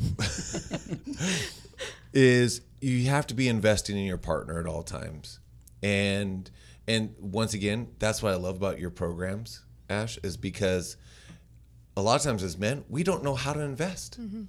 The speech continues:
Speaker 1: And we don't, like, like Adam said, hey, a lot of times I wanna come home, she's stressed out, but she's got,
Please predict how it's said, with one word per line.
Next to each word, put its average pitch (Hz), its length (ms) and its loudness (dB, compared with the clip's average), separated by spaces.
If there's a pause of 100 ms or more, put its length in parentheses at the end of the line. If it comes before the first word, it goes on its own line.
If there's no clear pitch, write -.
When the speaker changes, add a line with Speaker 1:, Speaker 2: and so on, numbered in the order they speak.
(420)
Speaker 1:
And 117 240 2
we 131 100 4
don't, 131 280 2
like, 110 240 2 (260)
like 110 220 6
Adam 123 260 6
said, 95 320 4 (220)
hey, 135 160 12
a 104 80 12
lot 107 120 12
of 131 60 8
times 156 280 4 (180)
I 107 80 4
wanna 127 160 6
come 117 220 4
home, 135 500 6
she's - 240 0
stressed 110 400 4
out, 123 400 8 (260)
but 104 120 -2
she's 151 260 2
got, 127 360 2